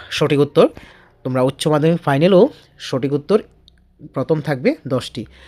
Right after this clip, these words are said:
কী কী সঠিক উত্তর রয়েছে, তো তোমরা দেখতে থাকো। এগুলির উত্তরও রয়েছে সর্বশেষে, তোমরা মিলিয়ে নেবে, দেখে নেবে এবং এগুলি শিখেও নেবে। কবি এই বিশ্বজগতে তার হৃদয় দিয়ে দেখতে পান, ঠিক আছে? এমন করে দেখো,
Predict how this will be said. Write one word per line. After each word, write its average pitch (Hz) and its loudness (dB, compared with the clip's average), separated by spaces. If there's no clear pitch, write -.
কী 196 -6
কী 240 2
সঠিক 165 2
উত্তর 156 0
রয়েছে, 139 0
তো - -10
তোমরা 127 0
দেখতে 139 -2
থাকো। 156 2
এগুলির 180 2
উত্তরও 208 6
রয়েছে 175 6
সর্বশেষে, 139 -2
তোমরা 127 -4
মিলিয়ে 135 0
নেবে, 135 2
দেখে 123 -2
নেবে 143 2
এবং 127 2
এগুলি 139 0
শিখেও 160 -2
নেবে। 120 -2
কবি 226 8
এই 165 4
বিশ্বজগতে 226 4
তার 147 4
হৃদয় 175 4
দিয়ে 170 4
দেখতে 127 -4
পান, 104 -8
ঠিক 175 -2
আছে? 240 2
এমন 135 -2
করে 156 4
দেখো, 147 4